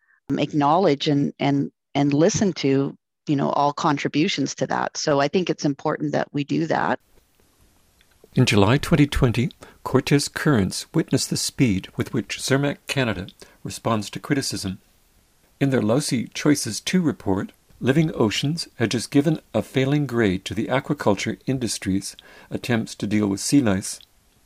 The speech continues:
Speaker 2: When Cortes Currents contacted David Camille, managing director of Cermak,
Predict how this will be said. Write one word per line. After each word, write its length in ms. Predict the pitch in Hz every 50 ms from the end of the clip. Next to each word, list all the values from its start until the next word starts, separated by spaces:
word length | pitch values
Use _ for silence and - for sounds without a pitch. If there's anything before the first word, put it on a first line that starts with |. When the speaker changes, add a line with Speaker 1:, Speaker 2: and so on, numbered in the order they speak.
| _ _ _ _ _ _ _ _ _ _ _ _ -
Speaker 2:
When 180 | - 110 107 104
Cortes 420 | - - 131 120 - 110 101 -
Currents 600 | - - - 165 165 131 110 113 101 - - - - - - - _ _
contacted 600 | - - 123 117 120 117 123 110 - - 107 92 85
David 360 | 107 107 101 98 98 95 -
Camille, 500 | - - 90 101 127 120 101 98 123 180 - - _ _ _ _ _ _ _ -
managing 400 | - 110 113 117 110 95 107 101
director 440 | 90 98 92 98 107 - - - 98
of 80 | 95 90
Cermak, 560 | - - 104 95 85 90 92 113 156 - -